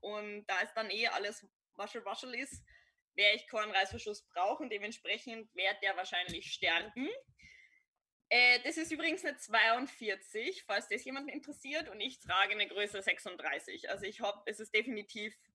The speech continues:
schon sehr breit. Und dementsprechend ist jetzt meine erste,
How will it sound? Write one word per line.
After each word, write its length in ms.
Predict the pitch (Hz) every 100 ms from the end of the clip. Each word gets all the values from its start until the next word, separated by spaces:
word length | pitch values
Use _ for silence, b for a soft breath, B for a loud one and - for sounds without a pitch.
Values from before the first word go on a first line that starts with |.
| _
schon 300 | - 220 208
sehr 440 | - 190 175 170 - -
breit. 560 | 190 190 226 - - _ _ -
Und 160 | 262 240
dementsprechend 880 | 269 359 381 - 208 226 - 190
ist 120 | 196 220
jetzt 160 | 262
meine 180 | 254 226 -
erste, 460 | 226 285 - -